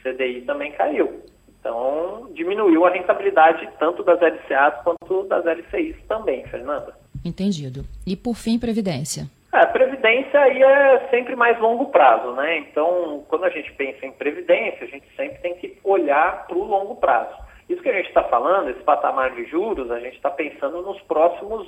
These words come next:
Speaker 1: doze, dezoito meses. A expectativa é que depois o juro-, os juros volte a subir um pouco, volte lá pro patamar de quatro, cinco, seis por cento. A gente não sabe exatamente quanto, mas que vai voltar a subir, vai voltar a subir. Então,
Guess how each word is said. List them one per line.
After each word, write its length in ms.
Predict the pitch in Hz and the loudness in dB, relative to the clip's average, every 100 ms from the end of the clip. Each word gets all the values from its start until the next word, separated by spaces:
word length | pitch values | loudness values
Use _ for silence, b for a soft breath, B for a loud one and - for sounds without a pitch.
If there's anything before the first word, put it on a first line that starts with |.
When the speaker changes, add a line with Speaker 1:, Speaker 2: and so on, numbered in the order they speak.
| - | -4
Speaker 1:
doze, 540 | 139 151 180 170 117 | 0 4 6 4 -2
dezoito 480 | - 131 131 139 208 | -12 -6 -4 -4 -4
meses. 320 | 180 127 113 - B B B | -4 -4 -4 -16 B B B
A 80 | 131 | -4
expectativa 720 | - 190 185 196 180 202 214 | -2 -4 0 0 0 -2 -4
é 20 | 196 | -4
que 140 | - | -6
depois 640 | 208 - - 156 151 170 180 | -10 -8 -6 -2 2 0 0
o 120 | 196 | -4
juro-, 260 | 160 170 175 | -4 -2 -2
os 160 | 170 | -2
juros 280 | 143 151 180 | -2 -4 -2
volte 340 | 135 - - 175 | 4 4 4 -2
a 80 | |
subir 240 | - 151 160 | -4 -6 -6
um 80 | - | -2
pouco, 360 | 156 160 - | 0 0 -2
volte 360 | 135 139 - 135 | 2 2 2 2
lá 160 | 127 | 2
pro 160 | 139 139 | 2 -2
patamar 800 | 135 131 131 117 127 131 - B B B - | -2 0 -2 -4 0 -2 -2 B B B -16
de 180 | 120 | -16
quatro, 600 | - - 120 143 139 - - - | -8 0 4 6 4 0 -12 -14
cinco, 360 | 139 147 - - | -12 -12 -12 -12
seis 240 | - 135 | -6 -6
por 160 | - - | -6 -12
cento. 320 | 127 117 - | -12 -12 -14
A 20 | |
gente 160 | 113 - | -16 -14
não 80 | 123 | -6
sabe 220 | 127 123 | -4 -2
exatamente 460 | 123 131 139 135 - | 0 0 -2 -8 -10
quanto, 280 | - 143 - | -10 -10 -8
mas 100 | 123 - - | -10 -10 -10
que 120 | 196 | 0
vai 180 | 185 147 | 0 2
voltar 360 | 147 - 151 | -2 2 2
a 120 | 135 | 2
subir, 420 | - - 185 233 B B B B | -4 -6 -6 -6 B B B B
vai 160 | 165 170 | 4 4
voltar 300 | 180 180 180 | 4 2 2
a 100 | - | 2
subir. 240 | - 160 | -4 -8
Então, 380 | - - 240 - | -6 2 2 2